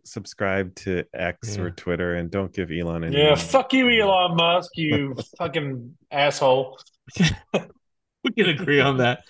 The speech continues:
Speaker 2: We can all agree on that. That's even worse than the ward.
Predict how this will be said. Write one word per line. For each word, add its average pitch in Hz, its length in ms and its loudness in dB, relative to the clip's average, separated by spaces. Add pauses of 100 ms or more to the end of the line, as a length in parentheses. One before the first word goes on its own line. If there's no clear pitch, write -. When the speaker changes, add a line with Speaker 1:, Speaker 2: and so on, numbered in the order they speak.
(120)
Speaker 2:
We 247 120 4
can 240 100 2
all 220 100 4
agree 135 280 4
on 95 180 2
that. 110 240 0
That's 180 180 -2
even 135 240 0
worse 110 320 -2
than 104 200 -6
the 107 80 -4
ward. 107 400 -2